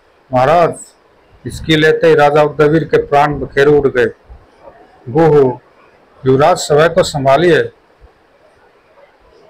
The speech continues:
रघुवीर को उद्यनगर का राजा बनाया गया।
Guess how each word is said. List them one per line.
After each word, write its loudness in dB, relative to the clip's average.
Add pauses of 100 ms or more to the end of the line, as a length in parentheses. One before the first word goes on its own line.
(520)
रघुवीर 0
को 0
उद्यनगर 2
का 0
राजा 2
बनाया 0
गया। 0